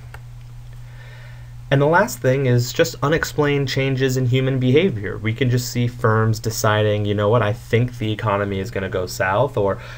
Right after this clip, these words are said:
uh, "I'm ready to pull back on investment." And these are kind of unexplained, uh, changes in human behavior. And Keynes,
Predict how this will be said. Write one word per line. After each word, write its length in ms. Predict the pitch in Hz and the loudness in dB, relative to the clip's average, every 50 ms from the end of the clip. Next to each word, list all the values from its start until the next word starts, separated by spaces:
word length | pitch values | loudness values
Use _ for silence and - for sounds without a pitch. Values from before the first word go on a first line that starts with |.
| - - | -10 -6
uh, 240 | 98 98 92 92 87 - | -4 -2 -2 -2 -2 0
"I'm 260 | - 107 107 104 104 98 | 0 2 2 2 2 2
ready 280 | 104 98 98 95 95 | 2 2 2 0 -4
to 360 | - - - 113 104 98 98 95 | -6 -6 -2 0 0 0 0 -2
pull 280 | - - - 113 107 | -2 0 2 4 4
back 340 | 101 95 95 92 98 104 107 | 4 4 4 4 4 2 2
on 180 | 107 101 98 95 | 2 0 0 0
investment." 680 | 92 90 87 90 95 92 - - - 123 131 143 143 | -2 -4 -4 -4 -4 -4 -4 -2 -2 0 0 0 -2
And 160 | - 101 101 113 | -4 -4 -2 0
these 200 | 131 143 147 - | -2 0 0 0
are 200 | 160 139 123 - - - - - | 0 0 0 -2 -6 -14 -10 -4
kind 180 | - 131 117 110 | 0 2 2 2
of 120 | 101 - - - - | 2 0 -4 0 2
unexplained, 840 | 123 127 123 - - - - - - 120 117 113 113 107 104 104 - - | 4 4 4 2 -2 -8 -6 -2 0 2 4 4 4 2 2 -2 -4 -2
uh, 280 | 113 104 101 95 92 - - - - - - - - - - - - - - - | -2 0 0 0 -2 -4 -8 -12 -14 -14 -14 -14 -16 -16 -16 -16 -16 -16 -12 -4
changes 340 | - - 120 123 123 120 110 | 2 4 6 6 6 6 4
in 80 | 110 101 | 2 2
human 280 | 95 110 113 107 104 98 | 2 2 2 2 2 0
behavior. 540 | 101 95 110 135 170 165 135 104 104 104 | -2 0 2 2 2 2 0 0 0 0
And 120 | 101 98 98 | 0 0 -2
Keynes, 500 | - - 139 151 151 147 139 135 120 | -4 -2 0 2 2 2 2 0 -2